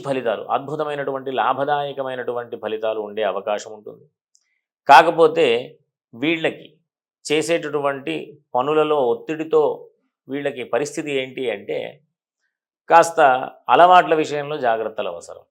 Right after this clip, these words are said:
చెడలవాట్లు అయ్యే అవకాశం కూడా ఉంది. అంతేకాకుండా తద్వారా ఇబ్బందులు పొందేటటువంటి అవకాశం ఉంది. కాబట్టి మంచి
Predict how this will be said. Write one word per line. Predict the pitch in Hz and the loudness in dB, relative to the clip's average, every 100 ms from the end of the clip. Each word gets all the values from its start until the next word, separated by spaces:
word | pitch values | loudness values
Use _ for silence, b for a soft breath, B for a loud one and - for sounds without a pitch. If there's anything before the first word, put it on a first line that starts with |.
| _ _ - | _ _ -2
చెడలవాట్లు | 143 147 160 156 151 143 | 4 6 6 6 2 0
అయ్యే | 127 127 | 0 0
అవకాశం | 120 117 113 113 107 | 0 0 -4 -4 -12
కూడా | 101 101 98 | -10 -8 -8
ఉంది. | 98 107 - _ _ _ _ _ _ _ - | -12 -20 -20 _ _ _ _ _ _ _ -8
అంతేకాకుండా | 117 139 160 143 117 123 127 147 147 _ _ _ _ _ - | -4 2 2 4 2 0 -8 -10 -12 _ _ _ _ _ 4
తద్వారా | 135 160 175 175 190 160 | 4 8 8 10 8 6
ఇబ్బందులు | 143 156 165 165 151 113 - _ _ 135 | 2 0 0 -2 -2 -2 -8 _ _ -10
పొందేటటువంటి | 139 143 139 131 123 117 113 | -2 0 0 -2 -4 -4 -2
అవకాశం | 113 113 107 107 | 0 -2 -2 -8
ఉంది. | 107 101 | -10 -6
కాబట్టి | 92 104 - - _ _ _ _ _ _ _ | -6 -8 -14 -20 _ _ _ _ _ _ _
మంచి | 120 151 160 | -4 -4 -6